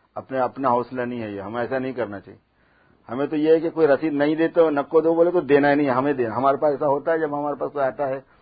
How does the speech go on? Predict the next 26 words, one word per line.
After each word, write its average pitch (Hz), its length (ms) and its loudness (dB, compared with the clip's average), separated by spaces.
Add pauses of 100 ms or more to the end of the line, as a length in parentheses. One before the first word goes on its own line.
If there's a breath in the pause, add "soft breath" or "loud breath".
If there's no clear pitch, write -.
(240 soft breath)
یا 123 160 0
ہم 131 100 0
کہیں 135 160 -4
پی-، 127 220 -10
پیسے 127 200 -6
وصول 127 200 -8
کرنے 131 260 -8
جاتے 123 240 -8
ہیں، 147 80 -4
بولے 180 100 -2
"نہیں، 180 140 -4
نہیں، 180 140 -4
رسید 160 340 -2
رکھیے 139 240 -2
اپنے 127 180 -4
پاس۔" 127 140 -6
میں، 131 100 -8
بھائی، 143 160 -8
ہمارے 123 280 -4
کو 135 140 -10
ضرورت 123 280 -6
ہے، 117 40 -2
آپ 110 200 -4
کو 139 80 -10
نہیں 110 200 -10
ہے۔ 98 60 -18